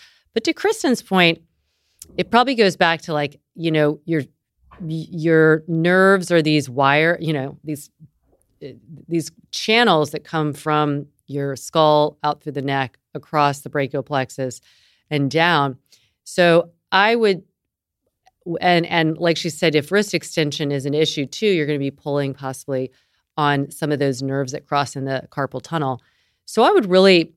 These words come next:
in that position, maybe utilize some activity where you're doing some forearm movement, not just in happy squat, but throughout the day,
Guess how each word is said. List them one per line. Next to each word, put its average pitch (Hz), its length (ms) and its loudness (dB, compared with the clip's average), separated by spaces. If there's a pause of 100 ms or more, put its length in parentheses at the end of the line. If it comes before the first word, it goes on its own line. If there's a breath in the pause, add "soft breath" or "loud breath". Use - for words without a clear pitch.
(320)
in 214 160 6
that 240 220 2
position, 190 480 -2
maybe 190 200 2
utilize 160 920 2
some 151 340 -4
activity 165 680 0
where 156 140 0
you're 143 180 -2
doing 147 300 -4
some 131 200 -8
forearm 165 520 -2
movement, 160 560 0 (580 soft breath)
not 180 240 0
just - 540 -6
in 143 80 -6
happy 139 300 -2
squat, - 380 -6
but - 140 -14
throughout 151 300 0
the 120 80 -8
day, 143 640 0